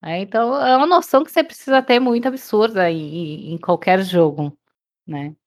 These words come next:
Então, eu ve-, eu particularmente vejo dessa forma. E no lol a gente vê que, até, até a gente que é, que é, que é coach, que tá na staff, a gente assiste muito mais a partida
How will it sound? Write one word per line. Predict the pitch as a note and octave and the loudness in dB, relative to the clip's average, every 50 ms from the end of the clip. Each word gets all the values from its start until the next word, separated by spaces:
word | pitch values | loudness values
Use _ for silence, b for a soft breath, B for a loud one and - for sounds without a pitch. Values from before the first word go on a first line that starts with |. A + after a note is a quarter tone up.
| _ _ _ _ _ | _ _ _ _ _
Então, | _ - E3 D#3 D#3+ E3 F3+ F#3 F3 D#3+ G3 | _ -12 -10 -10 -10 -10 -10 -12 -10 -2 2
eu | A3+ G#3+ F#3+ | 4 4 6
ve-, | E3+ G3+ G#3+ A3+ A3+ - | 6 6 6 6 6 6
eu | B3 A#3 B3 C4+ C4 | 8 8 8 6 6
particularmente | C4 B3 A#3 G#3+ G#3+ - - - G#3+ G#3 G3 G3+ G#3 G#3+ G#3+ G#3+ | 4 2 0 0 0 -6 -2 2 2 2 2 2 0 -4 -2 0
vejo | G3+ G3+ G3 G3+ G#3+ | 0 0 0 0 0
dessa | F#3+ G3 F#3+ - A3 | 0 0 0 0 -4
forma. | A3 _ - F3 D#3 C3+ D3+ D#3+ D#3 - _ _ _ _ _ _ _ _ - | -4 _ 0 0 0 -2 -4 -8 -10 -12 _ _ _ _ _ _ _ _ 0
E | F#3 | 2
no | G3+ G3+ A3+ | 4 4 6
lol | A#3+ A#3+ G#3+ G3 G#3 G#3+ | 6 8 8 8 8 6
a | A3 | 4
gente | A3 G#3 A#3 A3+ - - | 2 0 -4 -8 -8 -10
vê | B3 G3+ F#3+ G3 G3 G3+ | -8 -4 -2 0 0 0
que, | G#3 G#3 - A#3 A3 A3 G#3 G3 F#3+ D#3+ G#2+ E2+ _ _ _ | -2 -2 -6 -8 -8 -6 -8 -8 -8 -10 -12 -16 _ _ _
até, | - G#3 G3 - C#4 B3+ A#3 | -4 -2 0 2 2 4 4
até | B3 B3 B3 C#4 D#4 | 4 4 4 4 4
a | E4+ | 4
gente | D4 C#4+ C#4 C4+ - C#4 | 2 -2 -6 -6 -8 -8
que | - - | -4 -2
é, | A#3 A3 G#3 | 0 0 -2
que | G3 - - - | -2 -4 -4 -2
é, | G3 F#3 F3+ F3 E3 | -2 0 -2 -2 -4
que | D#3+ - - | -8 -8 -10
é | F3 | -10
coach, | - - - G3 G#3 G#3+ G#3 - | -8 -4 -2 -2 -2 -2 -4 -8
que | - | -10
tá | - F#3+ | -8 -6
na | F#3 F#3 | -6 -6
staff, | F3+ - _ - F3+ F3+ G3+ A3+ A#3 _ - E3+ - b b b b _ _ _ _ _ _ | -6 -8 _ -2 0 2 2 0 -2 _ -20 -20 -20 b b b b _ _ _ _ _ _
a | - F#3+ F#3 | -4 -4 -2
gente | F3+ F3 G3 G#3 G#3 - A#3+ G#3+ - | 0 0 -2 -2 0 0 0 2 2
assiste | - G#3 G#3 G#3+ - B3+ C4 B3 - B3+ | 4 2 2 2 -2 -6 -6 -4 -4 -4
muito | A#3 A3+ A3+ C4 D#4+ - E4+ | -2 0 0 -2 -2 -2 0
mais | D4+ C#4 C4 B3+ B3+ | 2 2 2 2 0
a | B3 | 0
partida | B3 - A#3 A3+ A#3 - - G3+ F#3+ G3+ G3 | 0 0 0 0 -2 -4 -2 -2 -2 -2 -4